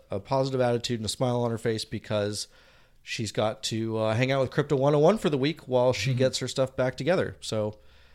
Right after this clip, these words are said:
Speaker 1: I think it's all gonna work out. And, uh, the opportunity cost of, uh, this is, I think it'll work out in her favor. Sh-, keep, keep that name on the top of your mind, Jade Barclay.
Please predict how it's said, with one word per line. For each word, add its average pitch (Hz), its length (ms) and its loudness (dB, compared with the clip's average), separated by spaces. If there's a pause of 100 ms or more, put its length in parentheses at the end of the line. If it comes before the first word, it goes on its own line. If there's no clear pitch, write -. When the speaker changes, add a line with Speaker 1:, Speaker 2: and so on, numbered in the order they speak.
(280)
Speaker 1:
I 107 100 -4
think 120 240 -4
it's 117 220 -4
all 117 180 2
gonna 117 180 -2
work 123 240 0
out. 156 320 0 (140)
And, 113 320 -6
uh, 117 120 -2
the 120 120 0
opportunity 147 600 -2
cost 135 480 -4 (840)
of, 110 380 -4
uh, 110 340 0
this 120 300 -4
is, 113 200 -6
I 113 60 -6
think 160 240 -8
it'll 120 220 -4
work 127 180 -4
out 123 120 -2
in 120 80 -10
her 120 120 -4
favor. 123 320 0
Sh-, - 140 -8 (460)
keep, 160 200 -2 (460)
keep 190 160 -6
that 165 180 2
name 165 220 4
on 147 80 0
the 127 60 -4
top 139 240 0
of 139 40 -10
your 139 100 -2
mind, 120 260 -2
Jade 131 280 0
Barclay. 120 480 0